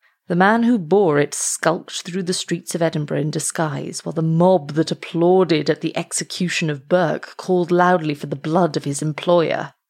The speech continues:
But Mister K was then at the top of his vogue. He enjoyed a popularity due partially to his own talent and address, partially to the incapacity of his rival, the university professor. The students, at least, swore by his name,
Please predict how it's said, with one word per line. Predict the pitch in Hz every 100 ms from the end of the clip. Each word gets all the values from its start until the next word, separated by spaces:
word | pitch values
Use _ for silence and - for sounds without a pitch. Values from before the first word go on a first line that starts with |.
| _ _ _ _ _ _ _ _
But | 196
Mister | 220 240 -
K | - 254 214
was | 165 151
then | - 196 208
at | -
the | -
top | - 196 190
of | 185
his | 165
vogue. | 180 190 160 - - _ _ _ _ _ _ _
He | - 196
enjoyed | 180 185 220
a | 226
popularity | - - 233 220 254 277 - 156
due | - 175
partially | - 196 214 - 165 160
to | 175
his | 165 -
own | 180 180
talent | - 190 175 180 180
and | 180
address, | 190 165 160 180 - - - _ _ -
partially | 190 180 185 180
to | 180
the | 175 -
incapacity | 175 - 175 - - 170
of |
his | 160 156
rival, | 165 202 220 - 196 185
the | 156
university | 151 151 160 - 156
professor. | - - 175 - - 143 _ _ _ _ _ _ _
The | -
students, | - 330 311 170 -
at |
least, | - 156 - -
swore | - - 151 165
by | 160 160
his | 160 156
name, | 165 156 151 - 160